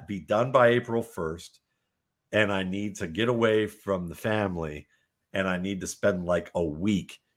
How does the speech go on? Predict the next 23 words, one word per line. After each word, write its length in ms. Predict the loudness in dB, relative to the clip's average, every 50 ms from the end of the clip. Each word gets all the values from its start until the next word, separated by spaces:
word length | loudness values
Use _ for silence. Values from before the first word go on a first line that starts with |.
| _ _ _ _ -4
just 180 | -4 -4 -2 -2
locked 460 | -4 0 2 2 2 2 0 2 2
up 220 | 2 2 2 2
watching 380 | 0 0 0 0 -4 -8 -12 -12
film." 340 | -12 -10 -10 -10 -10 -10 -12
So, 400 | -10 -2 4 6 8 8 6 4 -2 -16 -20 -20 -20 -20 _ _ -4 0
um, 400 | 0 0 2 0 -2 -6 -8 -10
a 60 | -10
friend 260 | 0 8 10 10 10 10
of 60 | 6
the 80 | 4
family 800 | 4 6 6 6 6 6 4 2 4 4 4 4 4 0 -2 -8 _ _ -12 -4
was 220 | -2 -2 -2 -2
a 80 | -2 2
hotel 420 | 4 4 4 6 8 8 8 8
manager 480 | 8 6 6 6 4 2 0 -2 -2 -2
in 80 | 2
Athens 560 | 4 6 8 6 6 4 0 0 -2 -4 -4
at 140 | -4 -2 -2
a 180 | -2 -4 -4 -8 _
place 320 | -2 0 0 0 -2 -4 -4
near 160 | -4 -4 -2
downtown. 640 | -2 -2 -4 -4 -4 0 4 6 6 8 6 4 2